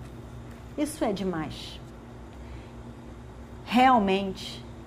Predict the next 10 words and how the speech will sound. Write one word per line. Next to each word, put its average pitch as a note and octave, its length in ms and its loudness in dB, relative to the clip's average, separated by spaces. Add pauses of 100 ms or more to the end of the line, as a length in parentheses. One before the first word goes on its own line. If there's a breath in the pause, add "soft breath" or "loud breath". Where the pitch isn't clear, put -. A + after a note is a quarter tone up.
(140)
isso, G#3+ 580 2 (600)
você G3+ 300 4
fez F#3 260 4
uma F#3 120 0
coisa F#3 480 4
muito G#3+ 560 8
errada. D3+ 560 4 (840)
Muito G3+ 540 8
errada D#3+ 440 2
mesmo. D3+ 420 -2